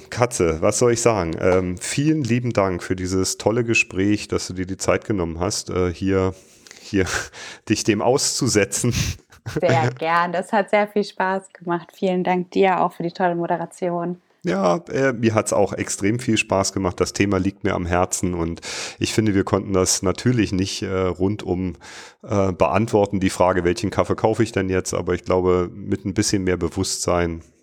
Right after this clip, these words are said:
Speaker 1: ähm, sollten die Leute, die das gehört haben, jetzt auch rausgehen, über diese ganze Thematik vielleicht ein bisschen nachdenken, ja. Wie gesagt, herzlichen Dank an dich. Ähm, freue mich ganz doll, dass du, dass du hier warst und, ähm,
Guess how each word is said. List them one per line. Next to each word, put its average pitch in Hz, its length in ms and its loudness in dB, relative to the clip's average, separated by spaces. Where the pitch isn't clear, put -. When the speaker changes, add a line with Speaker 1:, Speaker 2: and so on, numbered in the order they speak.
Speaker 1:
ähm, 90 400 -4
sollten 104 320 2
die 95 80 4
Leute, 90 320 4
die 87 100 0
das 87 200 2
gehört 87 300 2
haben, 85 160 0
jetzt 82 160 0
auch 98 160 2
rausgehen, 85 540 2
über 87 240 -2
diese 82 240 -2
ganze 82 320 -2
Thematik 80 540 0
vielleicht - 320 -2
ein 90 60 -8
bisschen 87 280 -2
nachdenken, 80 600 -4
ja. 80 220 -4
Wie 98 120 0
gesagt, 92 400 2
herzlichen 107 520 0
Dank 98 240 0
an 98 180 2
dich. 113 320 0
Ähm, 98 580 0
freue 101 300 0
mich 98 200 -2
ganz 101 280 -2
doll, 98 200 2
dass 92 220 0
du, 90 360 -2
dass 87 260 -2
du 98 80 2
hier 104 260 0
warst 98 420 0
und, 85 420 -6
ähm, 85 320 0